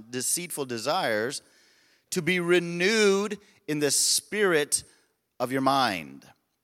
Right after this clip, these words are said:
Our mind is not ready in our old man's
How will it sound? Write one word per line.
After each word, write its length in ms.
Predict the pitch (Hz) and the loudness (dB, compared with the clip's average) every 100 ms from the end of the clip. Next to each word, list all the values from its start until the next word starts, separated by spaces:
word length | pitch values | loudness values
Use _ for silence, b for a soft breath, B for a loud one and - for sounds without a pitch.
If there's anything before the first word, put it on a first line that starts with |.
| _ _ _ _ _ _ _ _ | _ _ _ _ _ _ _ _
Our 80 | 131 | -2
mind 320 | 135 170 196 | 4 4 4
is 180 | 190 147 | 0 0
not 320 | 175 175 - | 2 2 2
ready 600 | 139 160 175 117 90 80 _ _ _ _ _ _ _ _ _ _ _ _ _ _ | 0 2 4 2 -6 -12 _ _ _ _ _ _ _ _ _ _ _ _ _ _
in 120 | 151 147 | -2 2
our 160 | 135 | 4
old 260 | 143 160 147 | 4 2 0
man's 640 | 147 139 131 131 131 117 | 2 4 2 0 -4 -6